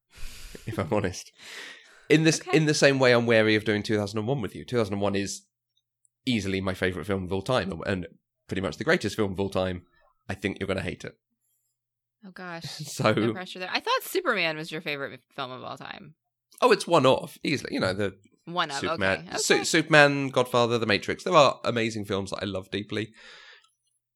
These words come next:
Speaker 1: Two thousand one isn't even on that list. It's so far <laughs> ahead of everything else.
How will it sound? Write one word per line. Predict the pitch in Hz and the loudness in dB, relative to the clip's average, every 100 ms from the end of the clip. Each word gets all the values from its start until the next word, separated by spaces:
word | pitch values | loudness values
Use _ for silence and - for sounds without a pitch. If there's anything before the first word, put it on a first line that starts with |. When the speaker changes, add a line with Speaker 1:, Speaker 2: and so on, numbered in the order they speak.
| _ _ | _ _
Speaker 1:
Two | 131 | 4
thousand | 117 110 107 | 4 4 4
one | 101 | 2
isn't | 98 101 | 2 0
even | 104 98 | -2 0
on | 98 95 | -2 -2
that | 95 - | -2 -2
list. | 101 - - | -4 -6 -12
It's | - | -6
so | 90 | -2
far | - 110 | 2 4
<laughs> | 113 | 4
ahead | - | 4
of | 110 - | 2 -2
everything | 101 87 98 | -6 -8 -4
else. | 95 90 - - | -4 -4 -8 -14